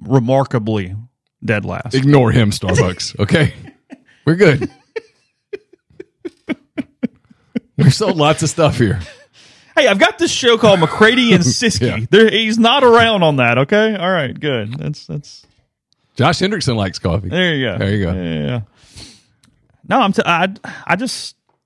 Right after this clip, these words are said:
Speaker 1: it's August twenty-fourth. It tells me that they sell pumpkin spice no matter when they do it. It's become the Starbucks version of the McRib, where we're gonna give it to you for a little while, we're gonna bring it to you, we're gonna max it out, and then we're gonna make it go away.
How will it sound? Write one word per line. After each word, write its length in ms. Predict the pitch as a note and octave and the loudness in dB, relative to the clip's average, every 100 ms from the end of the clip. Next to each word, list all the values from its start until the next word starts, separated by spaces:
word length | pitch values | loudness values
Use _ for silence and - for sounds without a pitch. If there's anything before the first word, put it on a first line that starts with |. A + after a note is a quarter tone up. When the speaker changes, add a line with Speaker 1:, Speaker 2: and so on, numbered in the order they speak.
| _ _ _ _ _ _ - | _ _ _ _ _ _ -10
Speaker 1:
it's 120 | G#3 - | -6 0
August 320 | B3 D#4 - | 2 2 0
twenty-fourth. 580 | B3+ G#3+ F#3 C3 G#2+ - _ | 0 0 -2 -6 -8 -18 _
It 160 | - F3+ | -4 0
tells 240 | C4 A#3 | 2 2
me 140 | G3+ E3 | 2 2
that 160 | D3+ C#3 | 2 2
they 140 | C3 | -2
sell 260 | - E3+ F3+ | 0 -2 0
pumpkin 300 | E3+ C#3 B2+ | 0 -2 -4
spice 340 | D3 C3+ B2+ | 0 0 0
no 60 | B2+ | 0
matter 160 | A#2 | 0
when 180 | A2+ C#3 | 0 0
they 120 | C3+ | 0
do 200 | A2 G#2+ | 0 0
it. 80 | G#2 | 0
It's 100 | B2+ | -2
become 360 | C3+ C#3 D#3 C#3+ | -4 0 2 2
the 60 | |
Starbucks 520 | B2 D3 D3 C#3+ A2+ A2 | 0 0 2 0 -2 -2
version 380 | B2 A#2 A#2 | 0 2 0
of 80 | A2 | -2
the 60 | G#2+ | -2
McRib, 520 | G2+ F#2 G#2+ F#2 E2+ - _ _ _ _ _ _ _ _ _ | -4 -4 -4 -4 -10 -18 _ _ _ _ _ _ _ _ _
where 140 | C3 B2+ | -2 0
we're 60 | |
gonna 120 | C#3+ B2 | 2 2
give 140 | D#3 | 2
it 80 | D3 | 2
to 80 | F#3 | 2
you 80 | G3 | 2
for 80 | |
a 20 | F3 | 2
little 160 | D3+ | 4
while, 240 | C3+ C3+ B2+ | 4 2 2
we're 80 | |
gonna 120 | C3 B2 | 2 4
bring 160 | D#3 | 2
it 80 | D#3+ | 2
to 100 | D3+ | 2
you, 140 | C3+ C3 | 4 4
we're 80 | |
gonna 100 | C3 A#2 | 2 2
max 280 | C#3+ F3 C#3+ | 0 0 0
it 60 | |
out, 180 | B2 B2 | 2 2
and 60 | G#2+ | 0
then 80 | |
we're 60 | A#2+ | 0
gonna 120 | A#2 | 0
make 120 | A2+ | -2
it 60 | A2+ | -2
go 100 | G2+ | -4
away. 300 | G2+ A1+ | -4 -6